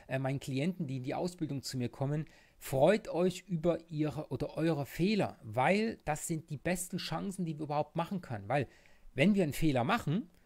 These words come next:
und wir analysieren den Fehler, dann können wir ja sehr genau nachvollziehen, wie wir zu diesem Fehler gekommen sind.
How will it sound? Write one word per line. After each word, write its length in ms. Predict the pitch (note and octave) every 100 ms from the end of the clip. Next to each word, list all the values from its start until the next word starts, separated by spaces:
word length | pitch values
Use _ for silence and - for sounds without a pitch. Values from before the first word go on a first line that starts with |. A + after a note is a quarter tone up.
| _ _
und 140 | C#3+ E3+
wir 140 | D#3
analysieren 680 | E3 D#3 D#3 C#3+ D3 A#3 G#3+
den 200 | F3 E3
Fehler, 300 | C#3 A2+ A2
dann 200 | A#2+ -
können 200 | F3+ G3
wir 60 |
ja 160 | F#3 D3
sehr 240 | B2+ F3+
genau 300 | F#3+ F3+ E3
nachvollziehen, 720 | C3 E3+ F3+ - C#3+ - D#3+ C3+
wie 120 | D3
wir 120 | D#3
zu 140 | -
diesem 240 | C#3 C3+ C#3
Fehler 300 | - C#3 C3+
gekommen 420 | B2+ - F3+ F#3+
sind. 280 | A#2+ F#2